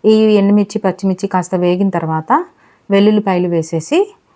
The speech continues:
వేయించుతూ స్టవ్ ఆఫ్ చేస్తున్నాను, ఎందుకంటే ఇది ఐరన్ కళాయి కాబట్టి మాడిపోయే ఛాన్స్ ఉంది.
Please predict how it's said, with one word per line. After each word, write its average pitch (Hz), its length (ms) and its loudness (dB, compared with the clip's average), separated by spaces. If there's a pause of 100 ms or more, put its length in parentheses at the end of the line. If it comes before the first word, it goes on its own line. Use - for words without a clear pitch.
(140)
వేయించుతూ 202 580 2
స్టవ్ 185 260 -2
ఆఫ్ 175 220 -2
చేస్తున్నాను, 165 440 -2
ఎందుకంటే 190 520 -2
ఇది 180 140 -2
ఐరన్ 175 300 0
కళాయి 170 260 -4
కాబట్టి 160 440 -4
మాడిపోయే 170 480 0
ఛాన్స్ 156 400 -6
ఉంది. 175 200 -2